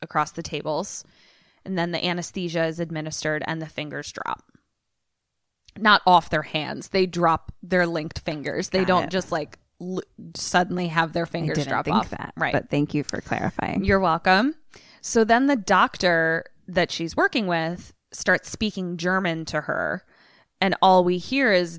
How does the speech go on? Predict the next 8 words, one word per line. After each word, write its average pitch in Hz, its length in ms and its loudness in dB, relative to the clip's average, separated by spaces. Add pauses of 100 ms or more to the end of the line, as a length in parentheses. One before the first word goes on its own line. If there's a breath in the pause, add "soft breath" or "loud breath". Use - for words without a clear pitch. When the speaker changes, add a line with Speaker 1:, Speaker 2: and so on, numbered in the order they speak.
Speaker 1:
German, 277 420 2
German, 170 360 0
German, 180 360 -2
blah, 165 200 0
blah, 160 180 0
blah, 185 380 4
Doctor 180 360 0
Mengele. 160 600 -2